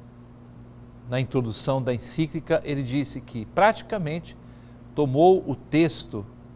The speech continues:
de Bento dezesseis, com alguns pequenos acréscimos.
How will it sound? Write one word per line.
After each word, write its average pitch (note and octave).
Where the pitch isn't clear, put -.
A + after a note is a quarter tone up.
de A2+
Bento A#2
dezesseis, E3
com D3+
alguns D3
pequenos C3
acréscimos. A#2+